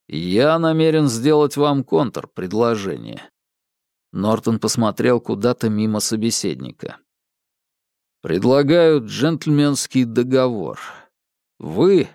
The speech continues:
не досаждаете мне при жизни,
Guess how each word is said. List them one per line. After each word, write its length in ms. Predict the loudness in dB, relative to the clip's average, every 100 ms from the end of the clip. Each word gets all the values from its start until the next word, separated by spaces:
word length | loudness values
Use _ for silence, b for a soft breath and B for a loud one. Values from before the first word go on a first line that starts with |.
| _ _ _
не 240 | -2 0
досаждаете 840 | 2 0 2 0 2 2 2 0 0
мне 240 | 0 0
при 240 | 0 2 2
жизни, 600 | 2 0 0 -2 -10